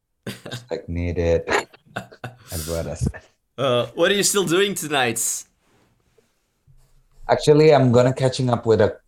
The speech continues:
Speaker 2: um, like, one more work to do, because
Speaker 1: Uh-huh.
Speaker 2: right now we're, um, at the moment we're thinking to create an, uh, virtual retreat for our team member here. Um,
Speaker 1: All right.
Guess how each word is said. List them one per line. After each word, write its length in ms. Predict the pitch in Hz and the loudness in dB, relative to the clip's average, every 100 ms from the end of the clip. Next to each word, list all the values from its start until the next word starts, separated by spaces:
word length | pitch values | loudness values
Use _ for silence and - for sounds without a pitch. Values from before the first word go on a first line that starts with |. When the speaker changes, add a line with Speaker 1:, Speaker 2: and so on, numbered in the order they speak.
| 98 | 2
Speaker 2:
um, 1300 | 98 95 95 95 92 92 90 90 90 90 90 85 85 - _ _ _ _ _ | 4 6 6 6 6 4 2 0 -4 -6 -6 -8 -10 -16 _ _ _ _ _
like, 200 | 90 - _ - | -8 -8 _ -4
one 320 | 92 92 92 | -2 0 0
more 240 | 90 90 82 | 0 0 0
work 440 | 80 85 85 - - - | 0 2 0 -4 -20 -8
to 80 | |
do, 320 | 87 98 110 - - _ | 0 2 2 -2 -20 _
because 320 | 107 104 98 98 | 2 4 4 6
Speaker 1:
Uh-huh. 40 | |
Speaker 2:
right 160 | 104 101 | 4 6
now 180 | 101 104 | 4 6
we're, 440 | 101 98 95 - _ _ _ 101 | 6 6 4 0 _ _ _ 0
um, 600 | 95 95 92 92 85 - _ _ _ _ | 4 4 2 0 -4 -10 _ _ _ _
at 120 | 117 95 | 2 4
the 80 | |
moment 400 | 107 110 110 110 | 6 6 6 4
we're 200 | 104 101 | 4 4
thinking 320 | 107 104 104 101 | 2 -4 -4 -4
to 100 | 98 | -4
create 300 | 101 98 95 | 0 2 2
an, 240 | 95 92 - | -2 -6 -4
uh, 320 | 87 87 82 - - | 0 2 0 -2 -2
virtual 460 | 95 92 101 92 | -2 -2 0 0
retreat 600 | 90 90 - 95 113 - _ - | 0 -4 -8 -6 -6 -6 _ -4
for 160 | 90 | -2
our 140 | 85 85 | -2 -6
team 220 | - 87 | -8 -8
member 320 | 85 85 95 | -6 -4 -4
here. 440 | 123 - 127 160 - _ _ _ _ | -4 -6 -6 -6 -10 _ _ _ _
Um, 320 | - 92 90 95 | -4 -2 0 0
Speaker 1:
All 160 | 143 | 0
right. 300 | 139 165 156 | 0 0 -4